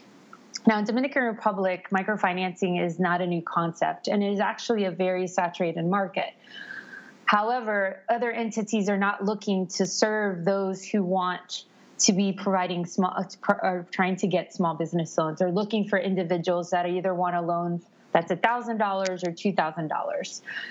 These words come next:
And so our average loan is about three hundred and twelve dollars, and normally those are six-month loans that are paid back over their six months. And so we provide those small business loans. In addition to that, we provide financial or business literacy.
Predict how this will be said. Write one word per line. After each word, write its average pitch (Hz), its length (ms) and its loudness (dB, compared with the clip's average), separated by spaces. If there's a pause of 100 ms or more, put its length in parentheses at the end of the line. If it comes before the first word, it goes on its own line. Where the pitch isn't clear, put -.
And 190 160 2
so 208 280 2
our 262 200 2
average 240 400 -2 (260)
loan 196 400 0
is 175 160 -2
about 170 300 0
three 202 180 0
hundred 190 300 0
and 170 140 0
twelve 180 280 0
dollars, 170 440 -2
and 170 120 2
normally 190 520 2
those 175 260 0
are 170 100 2
six-month 180 680 0
loans 170 320 0
that 170 100 2
are 165 120 0
paid 165 260 0
back - 340 -2 (280)
over 208 280 2
their 180 160 0
six - 320 -6
months. - 480 -4 (380)
And 202 120 4
so 196 640 0 (380)
we 233 180 4
provide 220 440 0
those 214 200 -2
small 233 240 0
business 190 400 -2
loans. 208 380 0
In 185 100 0
addition 185 440 0
to 185 160 2
that, 170 260 0
we 185 100 0
provide 170 600 0
financial 180 580 0
or 175 160 0
business 175 480 -2
literacy. 180 640 0